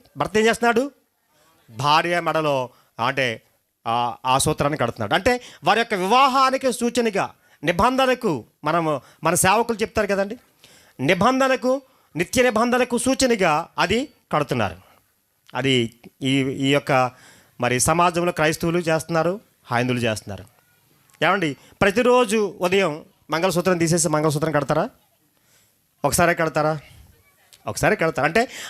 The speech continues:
అది నిబంధన. తన జీవితాంతం ఆ మెడలో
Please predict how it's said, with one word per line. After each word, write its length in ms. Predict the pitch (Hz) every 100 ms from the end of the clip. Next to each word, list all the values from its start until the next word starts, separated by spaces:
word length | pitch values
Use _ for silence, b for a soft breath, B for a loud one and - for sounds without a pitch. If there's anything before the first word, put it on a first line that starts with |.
| B
అది 240 | - 247 262
నిబంధన. 720 | 208 208 233 269 247 151 107 b b
తన 120 | 196 214
జీవితాంతం 1000 | 139 202 262 269 254 240 208 165 160 165 -
ఆ 80 | 143
మెడలో 340 | 156 151 170